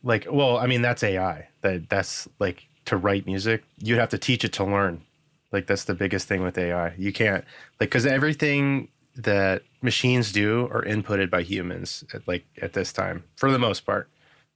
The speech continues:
Like, the machine knows to take the bolt and move it point six three seven eight nine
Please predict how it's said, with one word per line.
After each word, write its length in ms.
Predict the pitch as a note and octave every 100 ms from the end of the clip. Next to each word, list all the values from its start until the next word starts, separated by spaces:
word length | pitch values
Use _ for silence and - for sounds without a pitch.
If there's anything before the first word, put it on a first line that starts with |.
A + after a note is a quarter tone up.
| -
Like, 280 | G2 - _ _ _ _ -
the 80 | A2+
machine 360 | G#2+ - B2+ A#2+
knows 300 | G#2+ G#2+ -
to 100 | G2
take 280 | - G2+
the 80 | -
bolt 440 | F#2+ G2 G2 - - _ -
and 180 | G#2+ G2+
move 200 | G#2+ G#2+
it 180 | A2 - _ -
point 300 | - A#2+ A#2+
six 320 | - B2+ -
three 240 | - B2
seven 380 | A#2 - A2 G#2+
eight 180 | G#2+ G#2
nine 540 | G2+ G#2 G2+ G2+ G2+